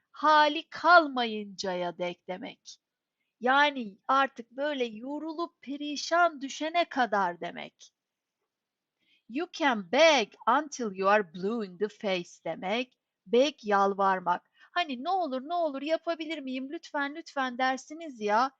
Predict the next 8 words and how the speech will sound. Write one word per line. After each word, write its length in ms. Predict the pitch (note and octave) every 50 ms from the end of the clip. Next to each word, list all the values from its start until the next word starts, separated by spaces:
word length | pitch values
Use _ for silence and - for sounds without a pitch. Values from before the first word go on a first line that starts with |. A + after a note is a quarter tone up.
| _ _ _ _ _ _ _
İşte 360 | - B3 - - - A#3 A3 G#3
böyle 300 | A#3+ B3 A#3+ A3+ G3+ - -
artık 360 | A3+ A#3+ A#3 A3+ _ - G3 G3+ F#3 G3
yorulana 580 | A3+ A3+ A#3 A#3 A#3+ A#3 C4 C4 C4 D4 D#4
kadar 580 | D4 - - A#3 A#3 G3+ A3 A3+ A#3+ A#3+ B3 B3
yalvarabilirsin 1200 | A#3+ A3 A3 G#3 G#3+ G#3+ G#3 G3+ G#3 G#3 G#3+ G#3 G3+ G3+ G3 G#3 G#3+ G#3 - - - F#3+ F#3+ F3+
diyor. 380 | F3+ F3+ F#3 F#3+ G3+ A3 A3+ A#3 _ _ _ _ _ _ _ _
Ama 420 | A#3+ C4+ C4+ A#3 A3+ A3+ A3+ A#3+